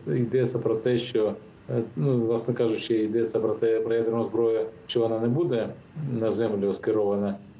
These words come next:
йдеться про можливість використання її проти супутників, коли випромінювання, вони будуть знищені.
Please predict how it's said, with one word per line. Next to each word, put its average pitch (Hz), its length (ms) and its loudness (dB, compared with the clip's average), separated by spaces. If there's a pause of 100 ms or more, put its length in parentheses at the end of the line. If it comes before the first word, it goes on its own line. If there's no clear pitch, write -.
(140)
йдеться 120 420 0
про 110 520 2 (200)
можливість 120 680 0
використання 113 760 2
її 113 160 0
проти 117 320 0
супутників, 113 680 -2 (400)
коли 107 320 0
випромінювання, 113 680 0
вони 104 240 0
будуть 110 240 0
знищені. 101 640 -2